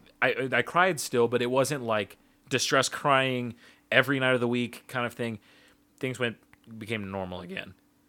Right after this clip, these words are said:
But that was one of the craziest things I heard, especially because I didn't find out about this until I was twenty years old. So it was, <laughs> it's just weird because they casually brought it up at dinner. I'm like, "Excuse me?"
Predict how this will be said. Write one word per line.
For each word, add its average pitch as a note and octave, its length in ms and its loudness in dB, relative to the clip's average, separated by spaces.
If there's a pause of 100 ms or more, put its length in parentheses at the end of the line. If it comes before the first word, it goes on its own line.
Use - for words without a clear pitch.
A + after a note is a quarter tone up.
(180)
But - 220 -6
that D3+ 200 10
was A#2+ 140 0
one A#2 140 -2
of G#2 60 -2
the G#2+ 60 -4
craziest A2 380 -6
things A2 160 -8
I G2+ 80 -6
heard, D#3 200 0
especially E3 340 -2
because D3 180 -4
I - 20 2
didn't D#3 160 0
find D3+ 300 6
out C#3 120 10
about C3 140 6
this G#2+ 80 -4
until A#2 160 -2
I A2+ 40 2
was F#2+ 120 -4
twenty C#3+ 440 -6
years G#2 200 -2
old. G#2+ 240 -4 (400)
So D#3 180 4
it C#3+ 60 4
was, C#3 200 4 (100)
<laughs> - 100 -8
it's F3 200 8
just C#3 160 4
weird D#3+ 300 6
because D3+ 240 4
they D#3 100 8
casually D#3 440 6
brought B2+ 240 6
it C3+ 40 4
up C3+ 140 4
at G#2+ 100 -2
dinner. C#3+ 200 0
I'm C3 60 0
like, B2+ 100 0
"Excuse C#3 520 -2
me?" A#3 200 -2